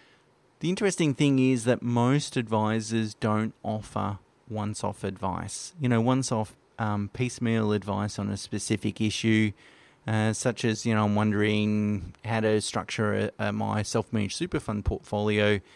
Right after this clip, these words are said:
Just give me a document that outlines that and, uh, send me on my way," for example. Uh, most, uh, advisors really aren't interested in that work, and we rarely do it, um, particularly if they're not an existing client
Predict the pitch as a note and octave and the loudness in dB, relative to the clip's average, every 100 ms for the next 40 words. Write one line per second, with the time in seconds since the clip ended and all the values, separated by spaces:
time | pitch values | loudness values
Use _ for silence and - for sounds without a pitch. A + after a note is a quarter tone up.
0 | - _ - C3 - B2 A#2+ G#2+ G#2+ - | -20 _ -8 -6 -2 2 2 4 2 2
1 | A2 G#2 G2 F2 E2+ F2 G2 G#2 G2+ G2 | -2 0 -4 -6 -6 -4 -4 -4 -2 -2
2 | G2+ - G#2+ G#2 G#2+ F#2+ G2+ F#2+ - G#2 | -2 -4 -4 -2 -2 -2 -2 -2 -2 -2
3 | G2 F#2 F#2 F#2 G2 G2+ G2 - F#2+ F#2+ | -2 -4 -4 -4 -4 -4 -4 -6 -8 -6
4 | F2+ F2+ F#2+ F2+ F#2+ - - - - _ | -6 -6 -6 -8 -10 -12 -20 -20 -20 _
5 | A#2 A#2 - B2+ C#3 D#3 - - - - | -6 -6 -4 -4 -2 -2 -4 -8 -10 -2
6 | A2+ A2 G#2+ A2 G#2 G#2+ G#2 A2 G#2 G#2 | 0 2 2 0 -2 0 0 0 0 -2
7 | F#2+ - A2 C3+ C3 - G#2+ G#2 - A2 | -4 -4 0 2 0 0 -2 -4 -2 -2
8 | B2 A2+ - A2+ A2+ F2 A#2 C#3 - A2+ | -2 -4 -2 -2 0 0 -2 0 0 2
9 | C3 A#2 G#2+ G#2+ G2+ F#2+ A2 C3 G3 - | 2 2 2 2 0 -2 0 0 -2 -6
10 | - - - _ - A2 G#2 - B2 - | -16 -20 -20 _ -6 -2 -2 -2 -6 -2
11 | C#3 - A#2+ G#2 G2+ G#2 G2 G2+ G2 G2 | -4 0 0 2 0 -2 -2 -2 -2 -4
12 | G2 F#2+ G#2 G2+ G2+ G2 G2 G2 G2 G2 | -4 -6 -6 -6 -6 -6 -6 -6 -6 -6